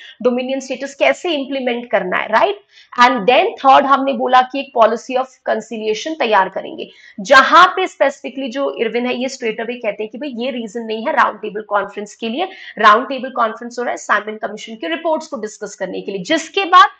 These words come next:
नाइनटीन ट्वेंटी नाइन का ये मेजर लाहौर सेशन आता है,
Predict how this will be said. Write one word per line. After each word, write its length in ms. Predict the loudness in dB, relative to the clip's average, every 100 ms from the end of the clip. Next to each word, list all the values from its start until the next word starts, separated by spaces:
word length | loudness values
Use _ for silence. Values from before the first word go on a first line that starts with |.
| _ _ 2
नाइनटीन 480 | 6 6 4 0 2
ट्वेंटी 340 | 2 2 0
नाइन 260 | 2 2 2
का 100 | -2
ये 140 | -2
मेजर 440 | -2 -2 0 0 2
लाहौर 400 | 4 4 4 2
सेशन 400 | 0 -8 -4 0
आता 240 | 2 2
है, 100 | 0